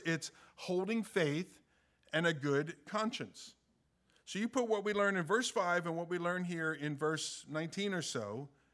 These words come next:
and what we come to discover is that those who had gone astray did so because of these five things. So there's some overlap. Number one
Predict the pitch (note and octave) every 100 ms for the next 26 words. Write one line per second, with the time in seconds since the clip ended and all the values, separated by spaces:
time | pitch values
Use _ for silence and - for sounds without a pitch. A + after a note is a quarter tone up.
0 | _ _ _ _ - C#3+ D#3+ F3 F3 E3+
1 | C#3 - A3 B3 G3 F3+ - G3+ G3 D#3+
2 | C#3+ - D#3 F3 F#3+ B3 B3 A#3 G#3 D#3
3 | E3 F3+ G3+ - - F3+ D#3+ C3+ G#3+ A#3+
4 | - G#3+ G3 F3 F#3+ D#3+ E3 F#3+ - F3
5 | F3+ F3 E3+ B2 G2+ - - - - E3+
6 | D3 D#3 - F3+ F3+ D3+ A#2 - _ _
7 | - F3+ G3+ A#3 F3 E3+